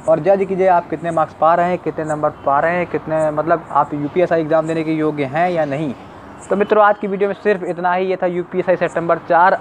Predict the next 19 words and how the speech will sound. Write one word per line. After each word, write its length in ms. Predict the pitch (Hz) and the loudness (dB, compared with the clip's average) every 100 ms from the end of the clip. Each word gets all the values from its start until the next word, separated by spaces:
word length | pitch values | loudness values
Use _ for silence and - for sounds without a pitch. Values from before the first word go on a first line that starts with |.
| 151 | 2
आगे 220 | 165 180 | 2 2
की 120 | 180 | 2
video 280 | 170 165 175 | 0 2 2
के 80 | 180 | 2
लिए 100 | 175 | 0
channel 260 | 160 151 | 0 -2
को 100 | 165 | -2
subscribe 460 | 151 - 156 151 135 | -6 -4 0 0 0
जरूर 240 | 135 175 | -2 0
कर 120 | 175 175 | 0 0
लें, 120 | 180 | 0
क्योंकि 220 | 156 - | -4 -6
हम 120 | 151 | -2
आपको 240 | 147 143 151 | -2 0 -2
आगे 220 | 147 175 | 0 -2
provide 320 | 180 180 170 | 2 2 4
करने 300 | 180 175 175 | 0 -2 0
वाले 220 | 160 160 170 | 0 2 0
हैं 160 | 175 | -2